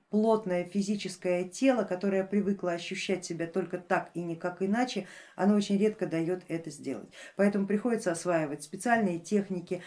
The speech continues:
дополнительные методики, а, для того, чтобы эфирка стала немножечко посвободнее. Если у вас эта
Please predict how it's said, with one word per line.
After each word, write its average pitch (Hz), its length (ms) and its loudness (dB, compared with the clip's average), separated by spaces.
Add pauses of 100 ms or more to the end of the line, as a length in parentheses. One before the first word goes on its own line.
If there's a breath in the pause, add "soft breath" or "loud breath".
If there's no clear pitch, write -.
(160 loud breath)
дополнительные 202 800 2
методики, 185 800 2 (300 loud breath)
а, 156 260 -2
для 165 140 -8
того, 202 240 4
чтобы 160 340 -2
эфирка 202 400 0
стала 190 320 2
немножечко 165 600 -4
посвободнее. 139 1080 -4
Если 202 320 0
у 196 100 4
вас 196 320 2
эта 185 340 -2